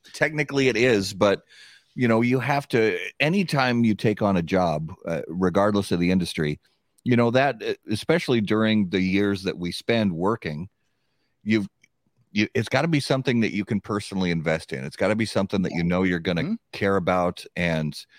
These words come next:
Speaker 1: uh, not just a drudgery, and a product that you care about, like you said, Laurel, and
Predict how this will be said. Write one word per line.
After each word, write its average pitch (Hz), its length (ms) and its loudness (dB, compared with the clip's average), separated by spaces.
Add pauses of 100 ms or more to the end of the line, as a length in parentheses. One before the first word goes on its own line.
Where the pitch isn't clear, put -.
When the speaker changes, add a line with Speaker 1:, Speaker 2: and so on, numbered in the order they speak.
(380)
Speaker 1:
uh, 85 160 0
not 95 300 2
just 107 260 -4
a 92 40 -4
drudgery, 87 1000 -2
and 85 440 -2
a - 40 -8
product 107 460 -2
that - 140 -4
you 92 120 -4
care 98 280 0
about, 90 380 0
like 92 200 -2
you 95 100 -8
said, 90 260 -2
Laurel, 73 480 -4
and 82 400 -4